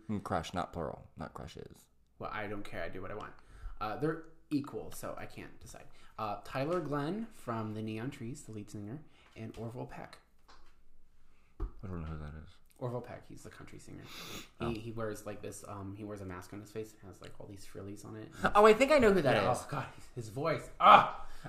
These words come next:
Speaker 1: Um, celebrity crush is, well, now I, now I have to do two.
Speaker 2: Oh, also Tom Holland and Channing Tatum.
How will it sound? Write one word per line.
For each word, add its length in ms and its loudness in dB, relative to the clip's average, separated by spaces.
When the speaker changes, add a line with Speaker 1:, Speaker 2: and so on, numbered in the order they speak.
Speaker 1:
Um, 540 12
celebrity 320 0
crush 720 -10
is, 160 -8
well, 240 -14
now 200 -14
I, 60 -10
now 120 -8
I 60 -10
have 180 -16
to 80 -18
do 100 -12
two. 200 -14
Speaker 2:
Oh, 100 0
also 260 -2
Tom 240 -2
Holland 320 -4
and 120 -8
Channing 280 -6
Tatum. 260 -8